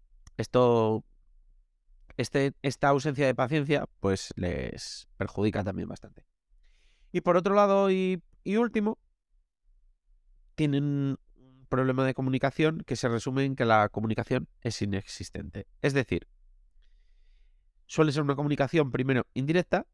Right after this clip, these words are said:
desde una agencia o un departamento a, hacia el influencer, y al ser empresas grandes, pues el mensaje se diluye.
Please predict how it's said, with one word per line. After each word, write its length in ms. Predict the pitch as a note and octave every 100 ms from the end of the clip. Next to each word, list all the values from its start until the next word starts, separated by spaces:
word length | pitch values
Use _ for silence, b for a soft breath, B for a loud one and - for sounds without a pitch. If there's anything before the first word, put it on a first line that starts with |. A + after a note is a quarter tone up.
| _
desde 240 | - G#2+ A2
una 120 | B2
agencia 440 | C#3+ E3 C#3 A2+
o 40 | A2
un 100 | B2+
departamento 880 | B2+ C3 C3 C3+ E3 C3+ A2 F#2+ -
a, 320 | G2+ G2 F#2 - - - _ _ _ _ _ _ _ _ -
hacia 240 | A2+ A#2
el 60 | A2+
influencer, 520 | G#2+ B2+ D#3 F3 G3 _ _ _ _ -
y 80 | C3+
al 100 | C3
ser 120 | C#3
empresas 800 | C#3+ D3+ C#3+ D3+ D3 D3 C#3+ -
grandes, 400 | C#3+ D#3 D3+ E3
pues 200 | - A#2
el 60 | G#2+
mensaje 340 | G#2 A#2 A#2+
se 140 | A2+ G2
diluye. 400 | G2 G2+ F#2+